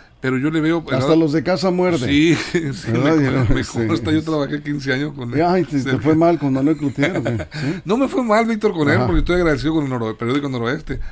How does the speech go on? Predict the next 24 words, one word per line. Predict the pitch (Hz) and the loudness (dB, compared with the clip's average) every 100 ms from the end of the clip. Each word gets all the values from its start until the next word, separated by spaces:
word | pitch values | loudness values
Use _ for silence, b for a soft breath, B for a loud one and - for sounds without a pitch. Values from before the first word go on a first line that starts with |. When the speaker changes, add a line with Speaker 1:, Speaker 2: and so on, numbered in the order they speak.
| - | -6
Speaker 1:
Viví | 113 117 127 | -4 -2 -2
quince | 143 143 131 | -4 -4 -4
años | 135 143 | -4 -4
trabajando | 120 110 107 127 131 | -4 -6 -6 -8 -6
ahí | 131 143 B B B B - - | -6 -8 B B B B -20 -8
y, | 113 110 | -6 -6
pues, | 101 104 | -6 -10
de | |
alguna | 104 117 127 | -8 -8 -8
manera, | 110 113 117 | -6 -6 -6
pues, | 107 92 | -8 -12
saqué | 101 - 113 | -12 -10 -8
adelante | 123 107 107 117 | -6 -8 -8 -8
la | 110 | -8
familia | 110 127 | -6 -8
en | 131 | -8
su, | 127 - - | -12 -12 -12
ese | 107 123 | -8 -8
tiempo. | 123 131 131 113 - | -4 -6 -6 -12 -14
Speaker 2:
Sí. | - 131 113 - | -4 -2 0 0
Speaker 1:
Víctor, | 143 165 165 160 | 0 -2 -4 0
pero | 160 156 151 - | 2 2 0 -2
yo, | 165 175 | 0 0
yo | 170 180 196 | 2 2 2